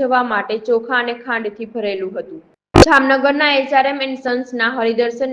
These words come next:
નામના આ વહાણમાં આગ લાગતા તરત જ ફાયર વિભાગને જાણ કરવામાં આવી. આગ લાગવાની જાણ થતાં જ પોરબંદર ફાયર વિભાગની ત્રણ ગાડીઓ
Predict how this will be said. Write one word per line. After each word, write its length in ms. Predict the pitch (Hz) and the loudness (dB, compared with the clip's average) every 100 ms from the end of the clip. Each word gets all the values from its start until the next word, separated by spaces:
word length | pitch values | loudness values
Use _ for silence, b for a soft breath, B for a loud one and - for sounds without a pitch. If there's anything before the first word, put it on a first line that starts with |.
| 240 | -2
નામના 300 | 220 220 214 | -4 -2 -2
આ 40 | 214 | -2
વહાણમાં 480 | 220 226 214 214 190 202 | -4 -2 -4 -2 0 0
આગ 120 | 196 196 | 0 -4
લાગતા 300 | 185 208 202 | -4 -6 -6
તરત 260 | 208 202 208 208 | -6 -6 -6 -10
જ 160 | - | -6
ફાયર 240 | 214 196 196 | -2 -2 -4
વિભાગને 480 | 196 208 190 196 196 | -6 -4 -4 -8 -12
જાણ 240 | 226 190 190 196 | -8 -8 -6 -10
કરવામાં 480 | 185 185 185 185 | -6 -6 -2 -4
આવી. 200 | 175 170 - _ - | -4 -10 -20 _ 2
આગ 160 | 247 240 240 | 2 4 2
લાગવાની 420 | 233 233 226 226 240 | 2 0 -2 -4 -4
જાણ 240 | 226 226 | -6 -6
થતાં 280 | 220 214 220 | -8 -6 -6
જ 80 | - 233 | -6 -8
પોરબંદર 400 | 220 233 254 269 262 | -6 -4 -2 -2 -2
ફાયર 240 | 240 233 | -2 -2
વિભાગની 460 | 226 240 220 220 214 | -6 -6 -8 -8 -10
ત્રણ 240 | 226 220 196 | -10 -6 -8
ગાડીઓ 340 | 196 220 | -6 -6